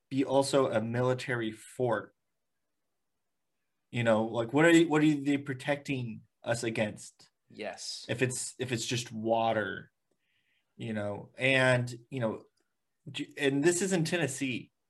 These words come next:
Speaker 1: everyone. Uh, and that a, a state with that many double consonants and that many E's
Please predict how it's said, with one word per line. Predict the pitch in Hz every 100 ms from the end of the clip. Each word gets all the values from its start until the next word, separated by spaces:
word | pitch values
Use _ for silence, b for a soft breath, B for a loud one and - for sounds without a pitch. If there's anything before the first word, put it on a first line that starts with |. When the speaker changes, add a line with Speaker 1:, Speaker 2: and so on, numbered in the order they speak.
| -
Speaker 1:
everyone. | 113 98 95 - - _ b b b b b _
Uh, | 110 110 107 -
and | - 131 127 123 123 139
that | 120 123 127 123
a, | 127 131
a | 123
state | - 143 175
with | 160 -
that | 127 131 -
many | 127 127 127 127 127 - _ _ _ _ _ - 117
double | 123 127 127
consonants | - 117 120 139 139 147 - - 113
and | 117
that | 123 127
many | 123
E's | 113 120 120 123 143 - 131